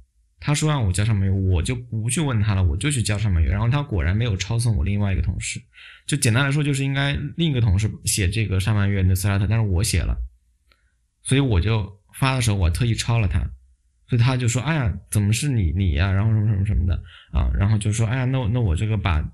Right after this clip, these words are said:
就是什么奖金什么的也给你加上什么的。”就是我知道，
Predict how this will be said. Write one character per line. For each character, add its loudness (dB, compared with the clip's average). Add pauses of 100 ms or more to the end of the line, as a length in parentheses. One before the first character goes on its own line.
(140)
就 -4
是 -2
什 2
么 2
奖 0
金 0
什 2
么 0
的 2
也 2
给 -2
你 2
加 0
上 0
什 -4
么 -8
的。” -8 (1160)
就 -10
是 -4 (680)
我 2
知 0
道， -2